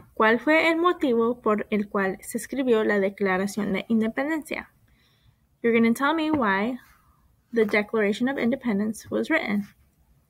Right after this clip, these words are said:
Luego me va-, me vas a escribir cuáles son algunas de las ideas presentadas en la Declaración de Independencia. Entonces,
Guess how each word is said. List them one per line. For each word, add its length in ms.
Luego 240
me 140
va-, 280
me 140
vas 160
a 40
escribir 460
cuáles 380
son 400
algunas 420
de 100
las 320
ideas 380
presentadas 800
en 100
la 160
Declaración 920
de 200
Independencia. 760
Entonces, 600